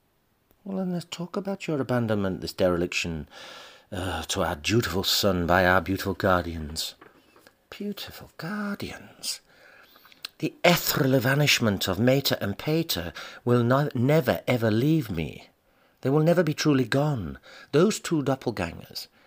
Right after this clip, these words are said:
are in my head forever. You realize that? If only they were truly gone, I'd be fine. Do you know,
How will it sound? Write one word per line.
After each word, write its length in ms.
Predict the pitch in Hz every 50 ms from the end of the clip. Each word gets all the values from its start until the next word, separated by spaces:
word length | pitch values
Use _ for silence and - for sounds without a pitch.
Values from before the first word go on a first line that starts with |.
| _ _ _ -
are 200 | - 92 92 95
in 160 | 107 104 104 98
my 140 | 92 90
head 260 | 85 - 113 107 - -
forever. 400 | - 85 82 95 92 - - -
You 180 | - - 90 110
realize 460 | 143 185 156 98 - - - - -
that? 280 | - - - _ _ - _ _ _ _ _ _ - -
If 140 | 139 135 143
only 260 | 165 165 170 160 156
they 140 | 131 131 131
were 240 | 117 135 160 185 202
truly 280 | - - 135 117 92
gone, 200 | 80 92 92 98
I'd 100 | 123 135
be 80 | - 143
fine. 480 | - - 160 170 170 156 110 67 - - _ _ _ _ _ _ _ _ _ _ _ _ _ _ _ _ _ _ _ _ _ _ _ _ _ _ _ _ - - - _ _ -
Do 120 | - 151
you 160 | 156 151 151
know, 560 | 151 147 147 143 139 101 76 - 58 - -